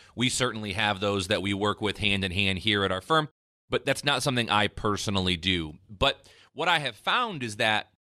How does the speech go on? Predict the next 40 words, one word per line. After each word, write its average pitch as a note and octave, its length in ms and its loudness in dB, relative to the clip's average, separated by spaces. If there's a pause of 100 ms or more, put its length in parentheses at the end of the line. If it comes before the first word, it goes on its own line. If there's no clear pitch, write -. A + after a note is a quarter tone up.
(200)
when C#3 240 -2
we're C#3+ 100 2
taking F#3+ 480 -2
an B2+ 80 0
inventory A2+ 880 0
towards G2+ 380 -2
retirement, A2 680 -2
and G2 160 -4
what A#2 100 2
I A2+ 80 4
mean A2 260 -4
by G2+ 140 2
that F#2+ 240 0
is F#2 240 0 (300)
when C3 180 0
we C#3+ 100 2
start F3 360 2
to F#3+ 100 -4
realize A#2 640 0
that F#2+ 180 -2
we C3+ 200 0
need C3 220 0
to A2 60 -2
get G2+ 180 0
a F#2 40 0
game A2+ 600 -2
plan E2+ 480 0
in G#2 260 0
place G2+ 560 -2 (680)
that G#2+ 240 2
centers B2+ 420 0
around G2+ 460 0
investments F#2+ 800 -2
and F2+ 120 0
income A2 680 0
and F2 200 -6
tax - 500 -2
savings G2+ 680 0
and F2+ 80 -2
healthcare, F#2 460 -2